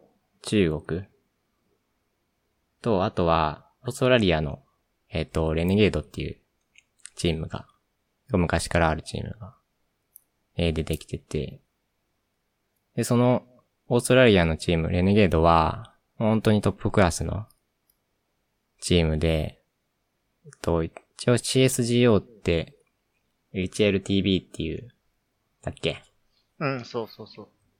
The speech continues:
Speaker 1: コミュニティサイトというか、そういう、あの、コミュニティがあって、そこが割と、なんだろう、こう、シーエスジーオーなら、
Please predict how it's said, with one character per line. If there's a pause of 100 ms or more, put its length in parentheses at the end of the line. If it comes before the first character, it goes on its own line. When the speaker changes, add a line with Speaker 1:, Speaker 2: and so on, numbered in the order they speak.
(200)
Speaker 1:
コ
ミ
ュ
ニ
テ
ィ
サ
イ
ト
と
い
う
か、
そ
う
い
う、 (480)
あ
の、
コ
ミ
ュ
ニ
テ
ィ
が
あ
っ
て、 (640)
そ
こ
が
割
と、 (800)
な
ん
だ
ろ
う、
こ
う、
シ
ー
エ
ス
ジ
ー
オ
ー
な
ら、